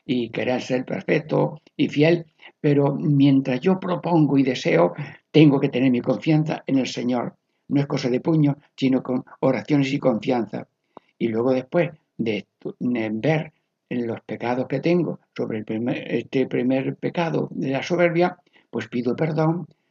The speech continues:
y luego rezo un Padre Nuestro. Luego se, mm, estudiará también la otra, mm, la otra tentación, la tentación que es la avaricia. Bueno, ¿y qué es la avaricia?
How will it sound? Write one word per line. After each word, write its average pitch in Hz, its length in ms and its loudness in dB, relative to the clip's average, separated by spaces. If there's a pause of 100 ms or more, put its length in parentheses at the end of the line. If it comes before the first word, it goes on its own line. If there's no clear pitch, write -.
(180)
y 117 80 0
luego 110 240 -4
rezo 123 220 -2
un 143 80 0
Padre 110 220 -8
Nuestro. 151 280 -8 (720)
Luego 117 180 -2
se, 139 300 -4
mm, - 300 -2
estudiará 131 680 -4 (300)
también 127 540 -2 (100)
la 117 240 -2
otra, 110 480 -4 (360)
mm, 113 440 -4
la 110 100 -6
otra 110 300 -8
tentación, 147 680 -4 (300)
la 107 100 -12
tentación 123 580 -4
que 151 160 0
es 156 140 -6 (240)
la 120 200 -2
avaricia. 131 760 -2 (640)
Bueno, 156 260 2
¿y 175 140 -4
qué 156 140 -2
es 139 80 0
la 151 80 0
avaricia? 165 440 -6